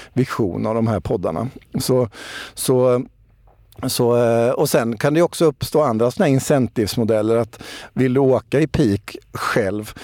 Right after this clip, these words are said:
ja, då är det ju, eh, liksom en premie på det, både för att du vill åka ensam och för att du vill åka vid peaktid. Men om du väljer att åka med två andra personer om, ehm, eh, liksom en halvtimme senare så kostar det he-, mycket mindre,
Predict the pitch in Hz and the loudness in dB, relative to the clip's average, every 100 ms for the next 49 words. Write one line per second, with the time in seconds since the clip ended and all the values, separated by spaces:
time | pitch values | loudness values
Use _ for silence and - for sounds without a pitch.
0 | - - - 123 147 151 143 143 143 143 | -18 -6 -2 4 4 4 4 4 4 2
1 | 151 131 143 139 - 135 101 110 143 156 | 0 -2 0 0 2 2 2 2 2 2
2 | 135 110 131 107 110 165 143 139 135 117 | 2 2 2 0 2 0 0 0 0 2
3 | 127 151 127 92 - 104 123 - 143 - | 0 2 0 0 0 -2 -2 -4 -4 -6
4 | - 202 160 131 135 127 120 - 110 107 | -12 -2 0 2 0 0 2 0 0 0
5 | 143 120 - 151 151 131 127 135 135 117 | 0 0 0 0 2 0 2 2 2 2
6 | 127 123 - 113 120 - 131 117 110 120 | 2 0 0 0 0 0 0 2 0 -2
7 | 160 190 135 110 113 110 - - - - | 0 0 2 2 0 -2 -6 -20 -18 -18
8 | - - - 139 127 117 113 110 110 107 | -20 -20 -4 0 2 2 2 2 2 0
9 | 107 - - - - - - - 113 110 | -2 -6 -20 -20 -20 -20 -10 -2 2 4
10 | 107 110 120 113 127 120 131 120 - 113 | 4 2 2 0 0 2 0 0 0 0
11 | 110 156 120 98 139 151 135 143 - 117 | 0 0 0 0 0 0 -2 -2 0 0
12 | 113 123 123 - 143 143 117 113 90 107 | 2 2 0 -2 -2 0 0 0 0 0